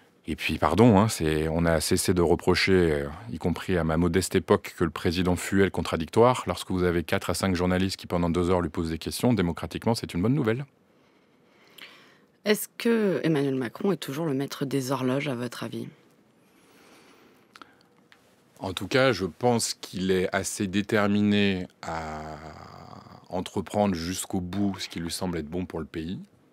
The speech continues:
Speaker 1: Euh, tout ce qui peut concerner, euh, le progrès, euh, l'Europe, euh, le travail, euh, l'émancipation, et cetera, et cetera.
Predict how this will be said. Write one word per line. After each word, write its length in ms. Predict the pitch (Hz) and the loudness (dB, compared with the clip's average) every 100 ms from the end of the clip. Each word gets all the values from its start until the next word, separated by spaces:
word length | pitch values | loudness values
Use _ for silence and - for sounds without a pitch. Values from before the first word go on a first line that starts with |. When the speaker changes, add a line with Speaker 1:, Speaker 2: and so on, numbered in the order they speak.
| _ - - _ 143 | _ -20 -20 _ -16
Speaker 1:
Euh, 160 | 82 76 71 85 92 87 | -14 -14 -16 -18 -20 -20
tout 100 | - | -16
ce 80 | - | -14
qui 120 | - | -12
peut 140 | 76 80 | -10 -10
concerner, 640 | 82 - 78 80 80 82 | -8 -6 -6 -6 -6 -8
euh, 20 | 80 87 92 | -10 -14 -10
le 100 | 76 | -10
progrès, 640 | - 80 76 76 76 76 | -6 -6 -4 -6 -6 -8
euh, 120 | 80 80 82 92 | -12 -18 -18 -8
l'Europe, 640 | 82 78 73 73 71 - - | -4 -2 -2 -6 -8 -14 -20
euh, 40 | 101 104 _ | -20 -20 _
le 120 | - - | -10 -6
travail, 720 | - 80 78 76 76 73 - | -2 0 0 0 0 -4 -8
euh, 40 | 90 - - - - - - _ - | -16 -20 -20 -20 -20 -20 -20 _ -2
l'émancipation, 1000 | 85 82 - - 82 - 76 80 80 80 | 2 2 0 0 0 0 -2 -2 -2 -4
et 80 | - | -8
cetera, 260 | 80 78 | -6 -6
et 40 | 76 | -6
cetera. 420 | - 85 95 | -8 -6 -6